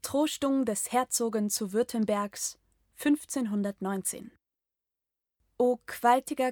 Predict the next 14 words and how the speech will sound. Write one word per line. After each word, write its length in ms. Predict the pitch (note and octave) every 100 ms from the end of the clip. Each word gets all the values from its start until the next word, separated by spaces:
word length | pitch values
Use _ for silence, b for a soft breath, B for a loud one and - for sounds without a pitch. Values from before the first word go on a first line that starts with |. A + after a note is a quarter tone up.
| -
Gott 240 | A3 G#3+
von 240 | - A#3 G#3+
Himmelreich, 800 | G#3+ G#3 F#3+ G3 F#3+ F#3+ - - _ _ _ _ -
Schöpfer 600 | - C#4+ - - A#3+ A3
Himmels 560 | G#3+ B3+ C#4+ C#4 C4 -
und 200 | A3+ -
Erdreich, 800 | A3 A3 - G#3 G3+ G3 - - b b b b b b b _ _ -
durch 220 | A3+ -
dein 340 | A#3+ B3+ B3+ -
einigen 460 | A3+ A#3+ A#3+ A#3 G#3+
Sohn 320 | G#3+ G#3+ G3+
Jesum 420 | A3 G#3 G#3 F#3+
Christ, 440 | - G3+ - - _ _ _ _ _ -
verzeih 520 | A3 - - A3